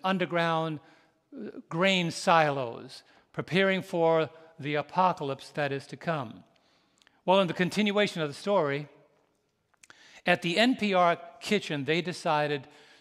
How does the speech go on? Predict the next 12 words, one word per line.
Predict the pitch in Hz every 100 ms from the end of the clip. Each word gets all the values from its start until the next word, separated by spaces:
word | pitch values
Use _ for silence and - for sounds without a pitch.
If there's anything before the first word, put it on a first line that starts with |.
| -
to | - 196
prepare | 180 - 202 214 151 156 151 - _ _ _ _ _ _ _ _ _ _ _
and | 156 147
to |
taste | 156 185 190 180
some | - 165
of | 151
the | 139
survival | 151 143 156 135
food. | 131 151 131 123
Here's | 143 165 127
what | 147 147